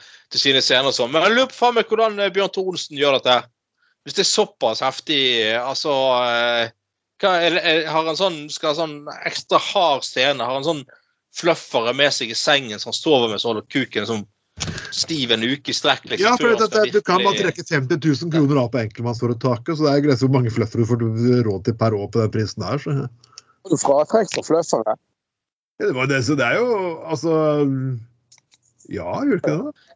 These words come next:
Speaker 1: Kanskje han har, kanskje han, kanskje han har eget sånn nattfluffer. Bare, eh, ho-, holder kuken stiv, eh, om natten. Det er,
Speaker 3: Nei, ikke
Speaker 1: det er så litt
Speaker 3: masse. Da, da må jeg føre det opp
Speaker 1: Ja.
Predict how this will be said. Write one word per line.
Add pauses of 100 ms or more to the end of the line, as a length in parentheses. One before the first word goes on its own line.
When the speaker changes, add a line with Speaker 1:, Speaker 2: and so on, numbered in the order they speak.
Speaker 1:
Kanskje
han
har, (560)
kanskje
han, (760)
kanskje
han
har
eget
sånn
nattfluffer. (800)
Bare,
eh,
ho-,
holder
kuken
stiv,
eh,
om
natten. (120)
Det
er, (300)
Speaker 3:
Nei,
ikke
Speaker 1:
det
er
så
litt
Speaker 3:
masse. (100)
Da,
da
må
jeg
føre
det
opp
Speaker 1:
Ja.